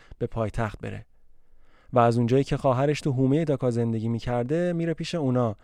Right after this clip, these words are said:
تا شانسش رو برای پیدا کردن کار امتحان کنه. کمی بعدش هم همونطور که باید حد زده باشید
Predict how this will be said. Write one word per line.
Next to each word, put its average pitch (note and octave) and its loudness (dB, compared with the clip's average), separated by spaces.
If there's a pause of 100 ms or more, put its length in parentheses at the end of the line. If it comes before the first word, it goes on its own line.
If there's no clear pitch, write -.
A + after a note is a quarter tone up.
(180)
تا C3+ -6
شانسش C#3 0
رو B2+ 0
برای A#2+ 4
پیدا A2 0
کردن A2 0
کار C#3+ 2 (140)
امتحان G2+ -2
کنه. - -12 (1400)
کمی D3+ 8
بعدش D#3 6
هم E3 4
همونطور D#3 2
که C#3+ 2
باید A2+ 4
حد A#2 -4
زده A2+ 0
باشید A#2 0